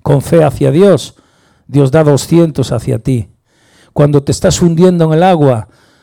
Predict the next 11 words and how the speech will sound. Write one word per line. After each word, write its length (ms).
Dios 280
tiene 200
un 100
brazo 320
largo 600
que 140
te 120
levanta 480
del 180
pozo 340
cenagoso. 800